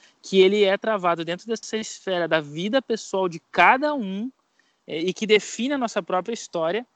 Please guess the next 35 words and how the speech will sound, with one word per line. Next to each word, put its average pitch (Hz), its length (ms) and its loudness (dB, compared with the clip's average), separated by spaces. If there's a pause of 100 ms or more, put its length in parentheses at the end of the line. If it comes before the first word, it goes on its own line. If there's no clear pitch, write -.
(160)
Então, 175 460 0 (160)
existe 165 480 -2
um 285 80 -4
conflito, 185 880 -4 (380)
é, 139 260 -6
que - 260 2
é 190 120 6
travado 175 560 4
na 165 120 -6
minha 175 200 -4
própria 196 420 -2
vida. 160 480 -4 (400)
Então, 143 300 -12
é 147 40 -10
como 175 220 -6
se, 185 320 -4 (180)
além 180 520 4
de 180 480 -4 (200)
a 165 60 -8
gente 185 400 -6
entender 180 400 -2
que - 80 0
existe 170 380 0
um 196 240 0
anjo, 190 480 0 (340)
é, 151 220 4 (260)
pra 160 140 2
cada 180 360 2
reino, 180 480 -4 (380)
existe 175 460 -6
um 190 180 -4
anjo 196 340 -2
também 175 380 -4
pra 185 220 -2
cada 185 640 4